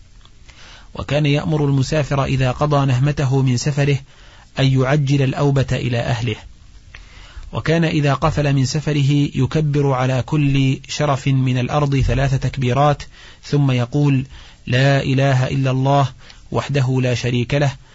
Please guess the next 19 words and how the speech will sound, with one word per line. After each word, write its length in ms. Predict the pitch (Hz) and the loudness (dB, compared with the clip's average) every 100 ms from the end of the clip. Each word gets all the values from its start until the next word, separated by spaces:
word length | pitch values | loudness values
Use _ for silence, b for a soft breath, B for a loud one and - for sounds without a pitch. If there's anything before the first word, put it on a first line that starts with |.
| B B | B B
له 240 | 120 131 131 | 0 2 2
الملك 380 | 131 147 139 131 | 2 2 0 0
وله 340 | 123 120 120 | 0 0 0
الحمد، 380 | 120 143 139 135 - - | 0 2 0 0 -10 -2
وهو 300 | 123 127 127 | 0 2 2
على 280 | 123 123 117 | 2 0 0
كل 300 | 147 131 120 | 0 -2 -2
شيء 360 | 139 143 127 | -2 -2 -2
قدير، 480 | 117 123 135 135 131 - B B - - | -2 0 2 2 0 -12 B B -14 -4
آيبون 800 | 135 135 127 135 135 131 127 123 - | 0 2 2 2 2 2 2 0 -4
تائبون 800 | - 135 131 127 131 131 127 123 123 | -2 0 0 -2 0 2 2 0 -2
عابدون 800 | 123 123 135 123 120 147 147 139 - B B B | -4 0 2 2 2 4 4 2 -2 B B B
لربنا 600 | 127 123 147 135 127 117 | -2 0 0 0 0 0
حامدون، 720 | 110 120 113 113 123 107 95 90 - B B B | -2 -2 0 0 0 0 -2 -4 -12 B B B
صدق 360 | - 131 123 120 | -4 -2 -2 -2
الله 380 | 117 127 123 123 | 0 2 2 2
وعده 420 | 135 135 139 139 - B B - | 0 0 0 -2 -6 B B -6
ونصر 440 | 113 120 139 123 | 0 0 0 0
عبده 460 | 120 127 135 135 | 0 0 0 0